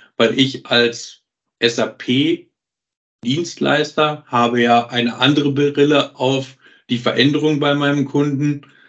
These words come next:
ähm, wobei ich mir tatsächlich unterstellen würde, ich stelle schon sehr viele kritische Fragen, weil ich einfach ein Fan vom Standard bin und auch dahin möchte.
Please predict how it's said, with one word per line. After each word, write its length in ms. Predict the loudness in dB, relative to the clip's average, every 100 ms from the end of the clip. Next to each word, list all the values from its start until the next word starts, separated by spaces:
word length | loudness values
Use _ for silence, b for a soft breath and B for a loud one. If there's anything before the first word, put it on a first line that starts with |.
| b b b _ -4
ähm, 400 | 2 6 6 6
wobei 300 | 2 2 2
ich 180 | 2 2
mir 400 | 6 6 4 0
tatsächlich 480 | -4 0 2 2 -2
unterstellen 560 | -4 -4 0 2 2 0
würde, 440 | 0 0 0 -6 _ _ _ _ _ _ _ _ _ _
ich 160 | -4 -2
stelle 400 | 2 2 2 -2
schon 420 | -8 -2 0 0 0
sehr 180 | 0 0
viele 260 | 0 0
kritische 520 | 0 0 0 2 0
Fragen, 540 | -2 -2 0 0 -2 -2
weil 120 | 0
ich 140 | 0 -4
einfach 320 | -6 -6 -6
ein 140 | -8
Fan 280 | -2 0 0
vom 160 | -2 -6
Standard 440 | -2 0 0 0
bin 380 | 2 2 0 B B B
und 240 | 2 4
auch 160 | 4 0
dahin 360 | -2 0 6 6
möchte. 480 | 4 0 -8 -10